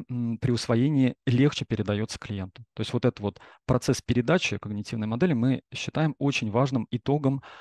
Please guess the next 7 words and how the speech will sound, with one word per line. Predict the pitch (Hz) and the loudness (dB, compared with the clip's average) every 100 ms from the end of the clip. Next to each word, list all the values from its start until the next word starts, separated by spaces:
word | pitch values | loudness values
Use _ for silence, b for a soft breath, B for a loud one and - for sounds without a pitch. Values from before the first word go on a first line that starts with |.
| B - | B -6
а, | 107 107 107 | -2 0 0
когнитивно-поведенческого | 123 113 104 151 113 104 113 - 101 | 0 -2 -2 -2 0 -2 -2 -4 -6
коучинга | - 120 - 104 101 | -2 -4 -4 -6 -8
с | |
клиентом, | - 107 107 87 98 | -4 -2 -2 -4 -8
что | - | -4
мы | 117 | -2